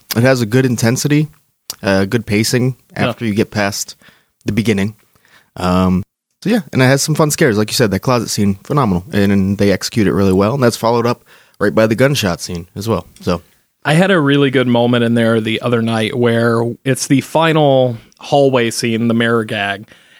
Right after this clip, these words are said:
Speaker 2: And then I had two of the live Michaels when it went off. The, I was the only person in the scene, so they both jumped me at the same time. And that was really, really cool
Speaker 1: Mm.
Speaker 2: 'cause I had never seen them that close together.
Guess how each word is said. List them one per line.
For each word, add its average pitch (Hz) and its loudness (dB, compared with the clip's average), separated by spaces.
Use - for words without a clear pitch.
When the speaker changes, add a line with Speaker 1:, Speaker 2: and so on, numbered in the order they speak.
Speaker 2:
And 123 2
then 113 0
I 123 -2
had 127 -2
two 214 2
of 147 0
the 135 2
live 123 2
Michaels 117 -4
when 123 -2
it 117 -6
went 123 -2
off. 117 -6
The, 123 0
I 139 0
was 139 -2
the 127 -2
only 131 0
person 123 -4
in 113 -4
the 107 -8
scene, 123 -2
so 123 -2
they 117 0
both 113 -8
jumped 123 -2
me 123 0
at 113 -2
the - -10
same 107 -4
time. 123 -2
And 123 -6
that 120 -2
was 110 -8
really, 107 -10
really 95 -12
cool 98 -10
Speaker 1:
Mm. 95 -10
Speaker 2:
'cause 123 -2
I 127 2
had 139 0
never 127 0
seen 127 -4
them 113 -4
that 104 -4
close 110 -10
together. 101 -8